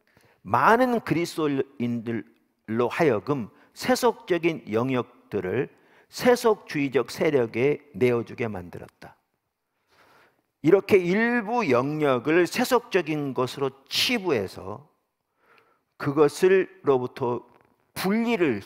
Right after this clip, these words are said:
주장하는 소위 경건이라는 이름으로 이렇게 돼버리면 성도들이 세속적이라고 말하는 그 영역들을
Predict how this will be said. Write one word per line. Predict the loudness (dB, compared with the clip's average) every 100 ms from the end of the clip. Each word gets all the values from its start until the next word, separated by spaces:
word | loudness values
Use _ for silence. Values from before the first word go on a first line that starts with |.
| -14
주장하는 | -10 -8 -8 -10 -16 -16 -18 _ _ _ _
소위 | -10 -6 -6
경건이라는 | -6 -8 -4 -4 -4 -6 -10
이름으로 | -12 -16 -18 -18 -18 _ _
이렇게 | -2 -2 0 -2
돼버리면 | -4 -8 -8 -4 -6 -6 _ _ _ _ _ _ _ _ _ _ _ _ _ _ _ _ _ _ _ _ _
성도들이 | -4 -2 2 6 6 4 -2 -4 -6 -6
세속적이라고 | -2 0 0 -2 -6 _ 2 2 2 0 0 0
말하는 | 2 2 2 -2
그 | -2 0
영역들을 | 2 0 0 0 -2 _ -2 0 -2 -6